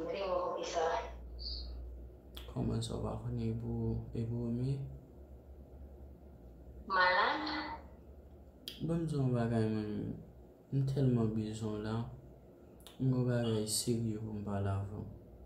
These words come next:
Speaker 1: Okipe?
Speaker 2: Ya,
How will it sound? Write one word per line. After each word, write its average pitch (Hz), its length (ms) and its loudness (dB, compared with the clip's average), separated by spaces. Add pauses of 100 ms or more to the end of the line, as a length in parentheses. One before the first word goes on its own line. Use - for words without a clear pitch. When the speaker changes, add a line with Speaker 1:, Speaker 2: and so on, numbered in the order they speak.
(1200)
Speaker 1:
Okipe? 214 420 2 (1200)
Speaker 2:
Ya, 156 160 0